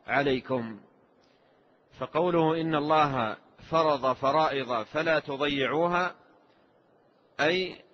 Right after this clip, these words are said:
أوجب عليكم أمورا وعبادات فحافظوا عليها محافظة تامة ولا تضيعوا شيئا منها.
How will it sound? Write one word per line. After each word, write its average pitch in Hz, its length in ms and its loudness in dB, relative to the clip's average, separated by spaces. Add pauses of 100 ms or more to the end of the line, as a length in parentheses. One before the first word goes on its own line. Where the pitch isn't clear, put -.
(840)
أوجب 165 440 2
عليكم 143 760 2 (960)
أمورا 147 720 0
وعبادات 151 840 0 (920)
فحافظوا 147 680 -2
عليها 151 680 0 (760)
محافظة 143 840 -2
تامة 156 440 -2
ولا 170 300 0
تضيعوا 147 640 0
شيئا 147 320 -2
منها. 123 480 -2